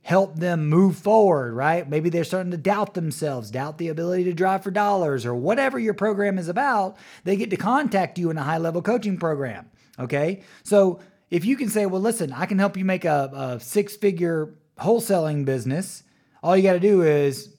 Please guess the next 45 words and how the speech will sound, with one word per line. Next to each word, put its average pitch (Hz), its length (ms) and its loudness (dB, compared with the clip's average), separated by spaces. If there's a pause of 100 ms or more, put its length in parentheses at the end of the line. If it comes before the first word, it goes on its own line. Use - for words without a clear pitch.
sign 175 240 -4
up 175 80 -2
for 151 80 -4
my 160 120 -2
coaching 180 340 2
program, 156 580 0 (160)
and 160 160 -2
you 175 80 0
can 170 140 0
give 160 220 0
me 151 260 -2
a 143 80 -4
ten, 190 320 -4
uh, - 20 -6
you 151 160 -4
know, 120 400 -4 (120)
ten, 175 360 -2 (160)
ten, 170 540 0
what 151 140 -4
is 117 40 -8
that, 110 140 -8
ten 151 160 -4
percent? 190 380 -4 (160)
So 143 260 -2 (100)
ten 180 200 0
thousand 190 260 2
dollars 202 340 2
of 127 100 -4
that, 101 260 -12 (360)
right? 139 220 -4
Eight 208 180 0
thousand 170 260 2
dollars, 117 220 -4
six 226 220 -2
thousand 151 300 0
dollars, 120 180 -8
five 254 320 -2
thousand 180 240 0
dollars. 123 300 -4 (240)
Okay, 147 240 -8
at 175 80 -6
least 240 340 0
five 208 240 0
thousand 185 400 -2
dollars. 190 500 -6